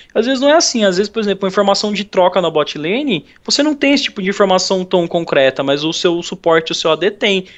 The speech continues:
então é aquele momento de você sentar e conversar com eles, entendeu? Acho que esse é um ponto muito bem levantado também, que, tipo,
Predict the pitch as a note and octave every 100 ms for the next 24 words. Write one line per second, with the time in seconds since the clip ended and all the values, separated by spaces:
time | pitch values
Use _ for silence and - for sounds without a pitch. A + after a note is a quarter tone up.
0 | _ - F3+ F3+ G3+ G3 G3+ G3+ G#3+ A3
1 | G#3 A3 G3+ A3+ A#3+ - A3+ B3 C4+ F#3
2 | D#3 D3+ C#3+ C#3 C#3+ D3+ - - _ _
3 | B2+ C#3+ - F3 - F#3 G3 F#3+ F#3 F3+
4 | G3 F3+ F3+ G#3 G#3 G3+ B3 A3 D#3+ D3+
5 | - C#3+ C3 C3 D3+ - C#3